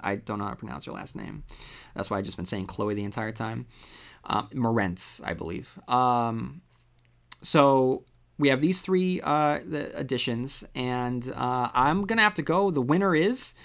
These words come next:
uh, Carrie White, the, the book. Um, I just think that, uh, she's just, uh, shaded with much more characterization. Um, she's more heartbreaking. She's more filled with rage.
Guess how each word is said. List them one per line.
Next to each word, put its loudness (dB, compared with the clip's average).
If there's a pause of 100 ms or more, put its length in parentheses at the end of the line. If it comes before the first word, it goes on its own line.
(280)
uh, 2
Carrie 2
White, 0
the, 2
the -2
book. 0 (240)
Um, 0
I -2
just -4
think -4
that, 0
uh, -10
she's -2
just, -4
uh, 0
shaded 2 (480)
with 0
much 2
more 2
characterization. 2 (100)
Um, -2
she's -4
more 0
heartbreaking. 0
She's -6
more -2
filled -4
with -6
rage. -2